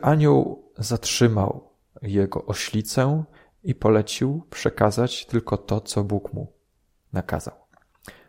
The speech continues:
Zamiast przeklinać Izraelitów, Bileam aż trzykrotnie ich pobłogosławił. Mamy to zapisane w dwudziestym drugim i dwudziestym trzecim rozdziale Księgi Liczb.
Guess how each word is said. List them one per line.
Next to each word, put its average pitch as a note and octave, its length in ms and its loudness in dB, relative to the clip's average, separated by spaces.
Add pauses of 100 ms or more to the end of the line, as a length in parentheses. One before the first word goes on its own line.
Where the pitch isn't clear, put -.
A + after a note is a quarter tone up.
Zamiast A2 320 2
przeklinać - 720 2
Izraelitów, G#2+ 800 0 (1400)
Bileam D3 760 4 (520)
aż A2+ 220 -2
trzykrotnie - 840 4
ich - 180 -8
pobłogosławił. G2+ 1000 2 (280)
Mamy A2 260 -2
to - 140 -8
zapisane G#2 540 0
w - 40 -12
dwudziestym G#2+ 520 -6 (240)
drugim C3+ 380 0 (440)
i B2+ 60 -2
dwudziestym G#2 400 -2
trzecim - 360 -2
rozdziale F#2 380 -2
Księgi - 540 -10 (420)
Liczb. - 520 -12